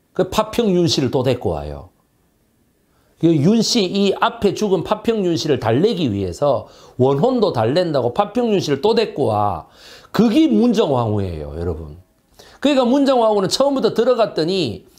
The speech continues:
이거는 같은 자기가 적-,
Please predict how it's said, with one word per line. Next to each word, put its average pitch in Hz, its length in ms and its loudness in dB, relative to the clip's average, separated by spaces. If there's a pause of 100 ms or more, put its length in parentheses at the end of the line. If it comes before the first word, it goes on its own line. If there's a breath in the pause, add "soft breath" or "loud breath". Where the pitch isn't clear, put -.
(400 loud breath)
이거는 262 440 2
같은 233 600 -2 (200)
자기가 240 440 2
적-, - 360 -4